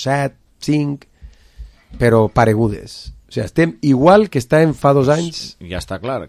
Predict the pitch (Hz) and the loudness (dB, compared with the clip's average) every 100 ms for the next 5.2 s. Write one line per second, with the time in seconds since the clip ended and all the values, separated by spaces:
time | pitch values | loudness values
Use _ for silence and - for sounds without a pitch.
0 | - 90 87 95 95 104 117 131 127 117 | -10 -8 -6 -6 -6 -4 -4 -6 -6 -6
1 | 110 107 131 101 90 85 135 110 104 110 | -6 -6 -8 -10 -10 -10 -10 -10 -8 -8
2 | 123 117 110 110 127 117 113 135 - - | -10 -8 -6 -6 -6 -8 -8 -10 -10 -12
3 | - - - - - - - - 147 123 | -12 -12 -8 -8 -6 -12 -10 -8 -6 -4
4 | 131 120 156 151 143 120 120 104 104 123 | -6 -4 -4 -2 -2 -4 -6 -8 -8 -8
5 | 143 | -8